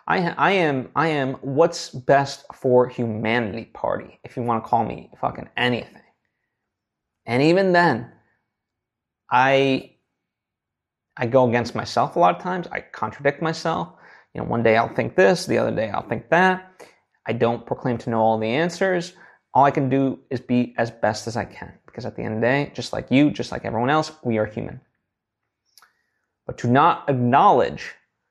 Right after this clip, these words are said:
that we are fallible and that, yeah, we might fuck up and that we, we do take missteps, that is the insidious thing. And so we need to hold people accountable. And I plan on doing that.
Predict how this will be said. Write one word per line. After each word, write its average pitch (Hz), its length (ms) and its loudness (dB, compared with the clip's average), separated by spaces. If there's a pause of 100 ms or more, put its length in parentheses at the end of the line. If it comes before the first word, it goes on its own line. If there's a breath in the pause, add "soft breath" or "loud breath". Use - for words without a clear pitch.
(460)
that 117 180 -4
we 127 80 -2
are 113 80 0
fallible 120 720 -2 (1400)
and 113 200 -4
that, 127 160 0
yeah, 143 180 4
we 120 140 -2
might 113 260 -4
fuck 117 240 0
up 117 240 2
and 110 160 -4
that - 300 -6 (120)
we, 120 220 -6
we 120 60 -4
do 117 320 -2
take 113 340 -4
missteps, - 680 -6 (380)
that 127 360 4
is 110 340 0 (320)
the 127 100 -4
insidious - 560 -8
thing. - 200 -20 (1600)
And - 100 -20
so - 140 -10
we 101 80 -2
need 113 140 -2
to 127 100 0
hold 143 320 -2
people - 220 -4
accountable. 160 560 -6 (1600 soft breath)
And - 100 -4
I 101 40 0
plan 117 240 0
on 185 140 2
doing 240 220 0
that. - 200 -12